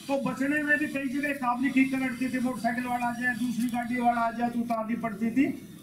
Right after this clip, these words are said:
मैंने पहली कलम से कानून बनाया कि भाई नहीं, सारे गाँव की सड़क अठारह फुट से कम हरियाणा में कहीं नहीं बना। अंदाजा।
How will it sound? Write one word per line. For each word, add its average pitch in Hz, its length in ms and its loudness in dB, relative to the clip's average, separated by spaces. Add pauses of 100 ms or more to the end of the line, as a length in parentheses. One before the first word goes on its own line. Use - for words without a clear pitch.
मैंने 240 200 2
पहली 233 360 2
कलम 262 280 2
से 254 120 0
कानून 233 380 2
बनाया 220 280 0
कि 240 140 -6
भाई 233 200 0
नहीं, 240 140 6
सारे 233 440 0
गाँव 220 380 2
की 214 60 -2
सड़क 208 340 0
अठारह 202 360 -2
फुट 190 220 -6
से 196 120 -8
कम 190 380 -6
हरियाणा 180 340 -2
में 208 120 -2
कहीं 185 320 0
नहीं 180 200 -2
बना। - 140 -6 (1600)
अंदाजा। 143 500 0